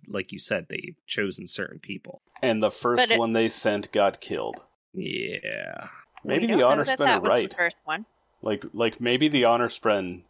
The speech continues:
Speaker 2: like, are right to stay out of things.
Speaker 1: If,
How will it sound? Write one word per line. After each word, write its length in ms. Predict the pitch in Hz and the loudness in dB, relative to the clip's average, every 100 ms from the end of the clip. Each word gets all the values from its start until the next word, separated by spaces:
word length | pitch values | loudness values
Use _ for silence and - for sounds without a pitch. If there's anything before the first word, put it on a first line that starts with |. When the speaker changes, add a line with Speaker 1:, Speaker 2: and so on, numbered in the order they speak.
| _ | _
Speaker 2:
like, 220 | 95 87 85 _ _ _ - | -6 -6 -6 _ _ _ 0
are 160 | 107 | 0
right 400 | 92 98 101 - | 2 2 0 -4
to 120 | - 98 | -8 -6
stay 300 | - 92 87 | -2 0 2
out 160 | 92 | 2
of 100 | 85 | 0
things. 420 | - 73 73 - - _ | -8 -8 -8 -12 -16 _
Speaker 1:
If, 240 | 120 127 | -4 -4